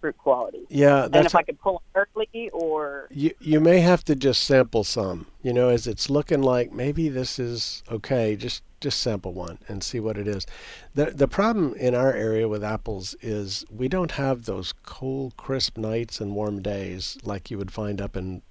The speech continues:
Speaker 2: the drier parts of Washington State where the, a lot of apples are grown, places like that. And so our apples just don't color up as well as they do up there. So, uh, but
Speaker 1: Well,
Speaker 2: I would
Speaker 1: I've, I've tried a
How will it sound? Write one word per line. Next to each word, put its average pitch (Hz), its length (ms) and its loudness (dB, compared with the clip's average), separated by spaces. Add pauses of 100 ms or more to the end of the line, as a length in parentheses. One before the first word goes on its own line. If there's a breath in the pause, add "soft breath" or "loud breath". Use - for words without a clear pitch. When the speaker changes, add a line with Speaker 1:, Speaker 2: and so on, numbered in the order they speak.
(320)
Speaker 2:
the 92 200 -12
drier 101 480 -4
parts 104 380 -6
of 95 100 -10
Washington 95 580 -8
State - 460 -6
where 95 180 -8
the, - 140 -14 (320)
a 90 80 -10
lot 90 240 -6
of 90 60 -6
apples 95 380 -10
are 98 60 -12
grown, 92 400 -10
places 98 400 -10
like 95 240 -10
that. 92 260 -10 (560 loud breath)
And 139 160 2
so 175 120 6
our 151 100 8
apples 151 400 0
just - 200 -4
don't 110 200 -2
color 110 400 -2
up 92 300 -6 (320)
as 98 180 -10
well 92 480 -8
as 92 160 -8
they 95 140 -6
do 92 200 -6
up 87 220 -8
there. - 380 -10
So, 101 380 -4 (420 loud breath)
uh, 98 200 -10
but 117 120 -4
Speaker 1:
Well, 127 140 2
Speaker 2:
I - 100 10
would - 120 6
Speaker 1:
I've, 285 120 4
I've - 40 -20
tried 349 240 4
a 427 80 -4